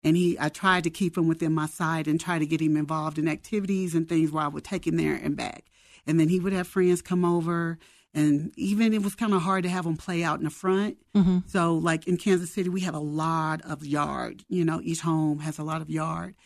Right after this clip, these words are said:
Speaker 1: And so they would play in the backyard, not the front yard.
Speaker 2: How come?
Speaker 1: Because you would have people racing up and down the neighborhoods,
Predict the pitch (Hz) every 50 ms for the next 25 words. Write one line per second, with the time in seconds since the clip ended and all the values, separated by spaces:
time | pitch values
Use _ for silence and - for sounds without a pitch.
0 | - - - - - - 160 165 160 - 180 165 165 165 165 165 165 165 165 156
1 | 156 156 165 151 - - 165 151 156 156 143 156 151 - - 160 143 156 156 -
2 | - - 160 156 156 - - - 165 156 147 - - - - - - - _ -
3 | 202 185 - - 170 160 - - - - - - _ _ _ _ _ - 170 160
4 | 165 175 175 165 165 165 147 151 170 160 165 160 165 165 160 160 - 196 180 -
5 | - 180 156 156 151 160 160 - 180 170 156 156 - 170 156 160 160 156 151 151
6 | 175 190 190 175 190 185 190 190 185 185 185 185 185 180 180 -